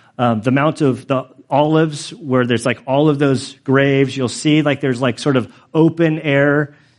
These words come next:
areas. And what they would do is they'd place the body in there. They'd put,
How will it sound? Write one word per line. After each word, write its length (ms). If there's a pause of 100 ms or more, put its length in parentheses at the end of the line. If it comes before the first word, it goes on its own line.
(360)
areas. 560
And 120
what 120
they 80
would 120
do 140
is 100
they'd 200
place 360
the 80
body 340
in 140
there. 160
They'd 180
put, 300